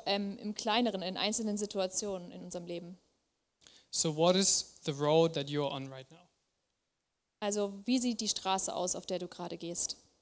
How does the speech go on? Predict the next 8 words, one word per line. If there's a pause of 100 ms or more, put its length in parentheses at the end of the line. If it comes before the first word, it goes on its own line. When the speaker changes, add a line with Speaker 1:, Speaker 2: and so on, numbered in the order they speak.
(240)
Speaker 2:
What's
your
road
trip? (920)
Speaker 1:
Wie
läuft
dein
Roadtrip?